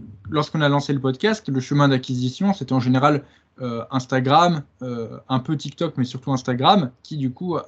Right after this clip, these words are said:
allait écouter le, le podcast. Et maintenant, en fait, bah, déjà, ne serait-ce que sur YouTube, il est, euh, il est recommandé. Il y a quelqu'un, euh, je sais plus, dans les commentaires, qui avait tapé, euh, Michael Gundil, euh, je sais plus quoi, euh, sur, euh, dans une recherche YouTube, et qui est tombé sur notre podcast.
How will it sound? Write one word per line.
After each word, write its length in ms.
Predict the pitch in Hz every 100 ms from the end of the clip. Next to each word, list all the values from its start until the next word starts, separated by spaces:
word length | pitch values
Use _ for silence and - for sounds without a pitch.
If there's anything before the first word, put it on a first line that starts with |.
| -
allait 200 | 131 147
écouter 300 | 139 135 156
le, 220 | 139 123
le 120 | 123
podcast. 480 | 131 135 127 123 - - _ _
Et 80 | 131
maintenant, 320 | 135 143 190
en 80 | 190
fait, 300 | 185 185 -
bah, 160 | 139 127
déjà, 280 | 127 131 170
ne 100 | 143
serait-ce 220 | 123 139
que 100 | -
sur 260 | - 131 - -
YouTube, 380 | 127 127 202 151
il 140 | 139 123
est, 120 | 123
euh, 260 | 117 110 107 117 - -
il 80 |
est 40 | 127
recommandé. 600 | 123 127 131 131 170 208 _ _ _
Il 40 |
y 40 | 123
a 20 |
quelqu'un, 380 | 143 139 180 160
euh, 120 | 131
je 120 | 117
sais 80 | -
plus, 140 | 127
dans 80 | 151
les 100 | 123
commentaires, 480 | 110 127 127 165 170
qui 100 | -
avait 120 | 120
tapé, 320 | 117 120 139
euh, 20 | 127
Michael 380 | 131 131 156
Gundil, 500 | 147 151 151 170 160 - _ _ _
euh, 340 | 135 127 127 123
je 80 | 113
sais 100 | 139
plus 140 | 135
quoi, 320 | 131 180 170 139
euh, 60 |
sur, 340 | 127 - 139 127
euh, 240 | 120 120
dans 200 | 123 135
une 200 | 127 139
recherche 320 | 135 131 143
YouTube, 340 | 143 139 208 196
et 80 | -
qui 80 | 117
est 60 | 135
tombé 220 | 143 151
sur 120 | 151
notre 160 | 139 135
podcast. 540 | 139 - 214 - _